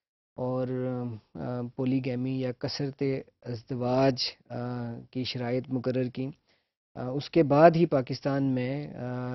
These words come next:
निकाह रजिस्टर होना, अ, शुरू हुए और, अ, औरतों के हकूक़, अ, डिलीवर करने की डॉक्यूमेंटेशन,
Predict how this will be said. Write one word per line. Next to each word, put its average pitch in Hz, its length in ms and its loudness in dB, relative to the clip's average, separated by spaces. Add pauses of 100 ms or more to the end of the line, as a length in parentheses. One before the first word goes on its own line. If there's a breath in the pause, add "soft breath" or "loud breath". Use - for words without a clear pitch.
(300)
निकाह 127 420 2
रजिस्टर 131 520 0
होना, 123 500 -6 (180)
अ, 123 120 -8
शुरू 131 300 -2
हुए 127 360 -2
और, 127 440 0
अ, 131 680 -2
औरतों 131 640 -4 (640)
के 135 480 0 (220)
हकूक़, 143 560 2 (320)
अ, 127 40 -4
डिलीवर 131 460 -2
करने 123 380 -4
की 139 200 -4
डॉक्यूमेंटेशन, 131 1000 0